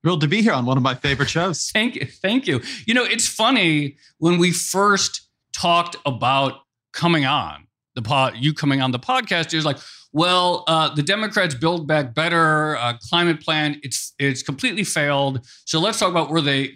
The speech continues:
Speaker 2: go next." But I guess you, i-, in saying that it completely failed, like, this is, like, what duped Mitch McConnell and why they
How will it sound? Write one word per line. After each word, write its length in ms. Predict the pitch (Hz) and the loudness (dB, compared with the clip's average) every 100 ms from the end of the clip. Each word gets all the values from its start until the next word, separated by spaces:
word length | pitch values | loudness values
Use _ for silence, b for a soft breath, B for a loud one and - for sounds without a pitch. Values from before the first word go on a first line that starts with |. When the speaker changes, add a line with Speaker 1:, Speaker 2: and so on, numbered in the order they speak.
| 131 | -4
Speaker 2:
go 60 | 139 | 0
next." 300 | 160 156 - b b - | 2 0 -4 b b -2
But 80 | |
I 80 | 165 | -2
guess 240 | 190 202 190 - _ | 2 0 0 -4 _
you, 300 | - 151 247 226 214 - | -6 0 2 2 0 -2
i-, 80 | 151 - | -6 -2
in 140 | 160 | 0
saying 380 | 151 - 170 170 | 2 2 2 4
that 120 | 160 147 | 2 -2
it 100 | 135 | -4
completely 380 | 143 165 147 143 | -6 -2 0 0
failed, 220 | 180 131 | 0 0
like, 220 | 131 120 | 0 0
this 180 | 151 170 | 0 0
is, 100 | 165 | 0
like, 140 | 147 131 | -2 0
what 160 | 135 101 | -2 -2
duped 320 | 139 147 - - | -4 -4 -8 -6
Mitch 220 | 139 139 | -4 -2
McConnell 680 | 127 - 160 147 107 104 - | -6 0 0 2 0 -4 -6
and 240 | 123 113 110 | -4 -4 -2
why 380 | 123 135 127 | 0 2 0
they 120 | 123 | -2